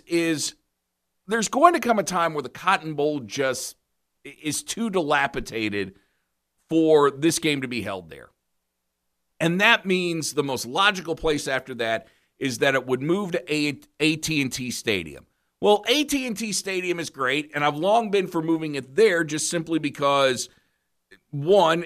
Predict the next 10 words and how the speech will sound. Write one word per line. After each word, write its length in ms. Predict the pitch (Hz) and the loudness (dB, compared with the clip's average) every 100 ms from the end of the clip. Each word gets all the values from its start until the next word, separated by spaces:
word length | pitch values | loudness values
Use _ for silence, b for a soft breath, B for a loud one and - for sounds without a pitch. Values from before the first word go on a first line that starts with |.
| - | -6
I, 380 | 135 - _ 147 | -10 -12 _ -4
I 40 | |
think 180 | 160 196 | -2 -4
it's 100 | 165 | -6
just 140 | 151 143 | -6 -6
a 60 | |
better 360 | 110 151 147 123 | -2 0 0 -2
stadium 680 | - - 151 147 135 113 110 - | -4 -2 -2 0 -4 -4 -6 0
overall, 920 | 143 117 107 117 135 90 98 - _ _ _ _ - | 2 2 -2 2 2 2 -2 -6 _ _ _ _ 0
um, 520 | 120 120 117 113 | 2 2 0 -6